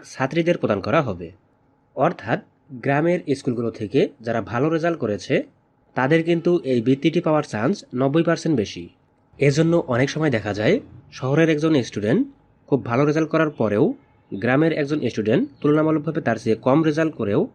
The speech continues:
এই বৃত্তিটি পেয়ে যায়। তার মূল কারণ হচ্ছে এটাই। এখন দেখুন আবেদন করবেন কিভাবে। এখানে দেখতে পাচ্ছেন দুই হাজার চব্বিশ সালের এসএসসি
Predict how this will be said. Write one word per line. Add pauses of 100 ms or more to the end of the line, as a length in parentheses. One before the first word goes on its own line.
(180)
এই
বৃত্তিটি (100)
পেয়ে
যায়। (480)
তার
মূল
কারণ
হচ্ছে (140)
এটাই। (680)
এখন
দেখুন (200)
আবেদন (120)
করবেন
কিভাবে। (560)
এখানে
দেখতে
পাচ্ছেন (180)
দুই
হাজার
চব্বিশ
সালের (320)
এসএসসি